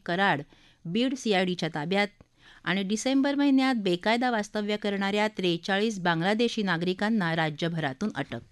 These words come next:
दोन हजार चोवीस हे वर्ष संपायला आता अवघे काही तास शिल्लक आहेत. नवीन वर्षाच्या स्वागतासाठी राज्यभरात जय्यत तयारी करण्यात आली आहे. नववर्ष स्वागताचा आढावा घेऊया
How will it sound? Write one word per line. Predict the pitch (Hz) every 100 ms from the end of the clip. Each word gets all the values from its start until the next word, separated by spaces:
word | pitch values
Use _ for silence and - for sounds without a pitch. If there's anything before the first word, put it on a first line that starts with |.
| _ _ - _ _ _ - _ _ _ _ _ _
दोन | 202 247 330
हजार | 330 311 311 302
चोवीस | 277 254 233 277 -
हे | 247
वर्ष | 240 226
संपायला | 226 214 190 190 202 208
आता | 233 202 -
अवघे | 170 170 214
काही | 208 202 202
तास | 165 185
शिल्लक | - 143 143 143
आहेत. | 147 143 - _ _ - _
नवीन | 214 226 269 320
वर्षाच्या | 285 247 233 220
स्वागतासाठी | 220 190 175 175 185 190 185 - 214 143 151 - -
राज्यभरात | 180 185 175 226 233 240 240 220
जय्यत | 185 175 202 -
तयारी | 170 165 208
करण्यात | 269 190 165 165
आली | 139 147
आहे. | 135 143 147 _ _ - -
नववर्ष | 220 247 269 285 311
स्वागताचा | 302 254 214 220 226 220 220
आढावा | 160 165 226 240
घेऊया | 202 208 233 202 160